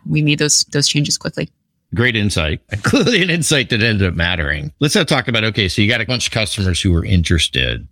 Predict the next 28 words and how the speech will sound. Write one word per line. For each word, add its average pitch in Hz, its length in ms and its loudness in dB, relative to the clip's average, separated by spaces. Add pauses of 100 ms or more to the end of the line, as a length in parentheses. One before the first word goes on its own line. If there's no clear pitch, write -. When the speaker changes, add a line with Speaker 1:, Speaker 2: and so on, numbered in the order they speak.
Speaker 2:
How 123 200 -2
did 135 140 0
you 101 160 2
unlock 82 380 0
growth? - 320 -6 (180)
Like, 92 180 -2
this - 160 0
is 113 120 0
one 113 140 2
of 98 60 0
the 90 60 -2
things 87 320 0
I 85 140 2
think 80 180 0
you 85 140 4
guys 78 240 4
have 71 80 2
done 71 240 4
spectacularly. 69 800 -4
And 62 120 -4
I 73 60 2
think 80 200 0
our 80 120 2
audience 73 360 2
could 67 160 -4
really 67 400 2 (100)
learn 90 380 2
from 73 400 -2